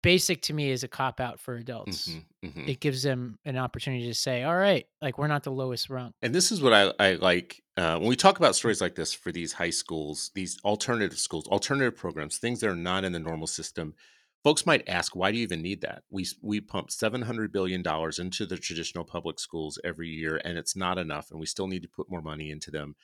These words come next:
Speaker 2: They're still struggling. Why do you need these other type of schools?" And my, I could have lots of responses to that, but I would just say the one is they get, they become plot points in success. Like,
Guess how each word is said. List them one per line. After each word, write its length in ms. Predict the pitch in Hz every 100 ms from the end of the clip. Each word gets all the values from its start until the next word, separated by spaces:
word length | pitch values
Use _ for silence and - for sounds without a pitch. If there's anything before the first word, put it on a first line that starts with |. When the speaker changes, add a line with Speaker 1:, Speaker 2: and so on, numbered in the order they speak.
| _ _
Speaker 2:
They're 100 | -
still 220 | - 104
struggling. 400 | 90 98 87 82 78
Why 140 | 92
do 100 | 107
you 160 | 104 92
need 340 | 82 87 87
these 240 | 82 78 -
other 240 | 82 80 -
type 300 | - 80 85
of 100 | 78
schools?" 580 | - - 98 85 73 - - _ _ _ _ _
And 340 | 123 120 117 - _ _
my, 320 | - 143 131 - - - 143
I 60 |
could 140 | - 190
have 80 | 135
lots 240 | 110 107
of 60 | 107
responses 440 | 92 85 82 85
to 100 | -
that, 180 | 80 78
but 100 | 87
I 40 | 87
would 160 | 101
just 200 | 104 98
say 100 | 95
the 120 | 85
one 360 | 78 87 80 76
is 160 | 71 82
they 140 | 98
get, 280 | 87 127 -
they 140 | 123
become 680 | 107 - 107 - 147 143 131 -
plot 320 | - 107 -
points 440 | - 92 85 78 - _
in 240 | 90 82
success. 520 | 80 - - - - -
Like, 260 | 78 78